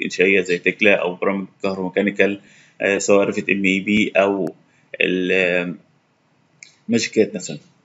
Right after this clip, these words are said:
تمام؟ طيب، آه، تاني برنامج، آه، أريس Commander، ده من البرامج الكويسة، والواجهة بتاعته سهلة، تحس إنها كده مسروقة من الأوتوكاد،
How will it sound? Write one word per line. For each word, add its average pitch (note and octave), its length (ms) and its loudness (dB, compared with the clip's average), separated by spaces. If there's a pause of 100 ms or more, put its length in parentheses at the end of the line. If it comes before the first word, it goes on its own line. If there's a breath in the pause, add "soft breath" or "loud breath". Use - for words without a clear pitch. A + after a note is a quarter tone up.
(640)
تمام؟ G2+ 240 -2 (360 soft breath)
طيب، G#2 200 2 (220)
آه، A2+ 220 6
تاني C3+ 260 2
برنامج، B2 580 0
آه، A2 420 4
أريس A#2+ 240 2
Commander، A#2+ 600 0
ده A2 220 0
من G2+ 320 -2
البرامج G#2 360 -4
الكويسة، G#2+ 520 0
والواجهة A#2 360 2
بتاعته - 240 -4
سهلة، A#2 400 -2 (500 soft breath)
تحس G#2+ 260 -2
إنها G#2+ 180 2
كده G#2+ 240 2
مسروقة G2+ 500 2
من G2 240 -2
الأوتوكاد، F#2 920 -2